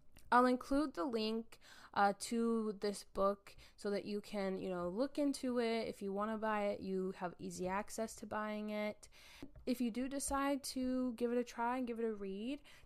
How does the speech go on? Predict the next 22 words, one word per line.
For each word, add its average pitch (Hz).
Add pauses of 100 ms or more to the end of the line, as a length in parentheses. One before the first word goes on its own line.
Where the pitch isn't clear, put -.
definitely 320
let -
me 262
know 254
what 240
your 214
thoughts 196
are 247
on 226
it, 254 (240)
because 202
I 202
would 190
love 190
to -
know 190 (260)
how -
you're 185
liking 233
it. 220
If 190
you 175